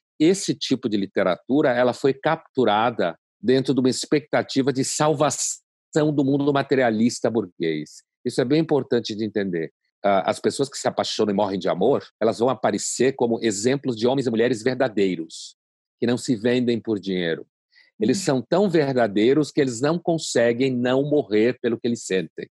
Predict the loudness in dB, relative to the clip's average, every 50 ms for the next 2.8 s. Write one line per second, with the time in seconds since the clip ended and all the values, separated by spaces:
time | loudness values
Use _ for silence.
0 | _ 0 0 2 2 2 2 0 2 2 2 2 2 0 0 -4 -8 -12 -12 -12
1 | -12 -14 -10 -8 -6 -2 -2 -2 0 0 -2 -2 0 0 0 2 0 0 -2 -4
2 | -6 -6 -4 -4 -4 -4 -4 -6 -6 -4 -2 0 0 2 0 -2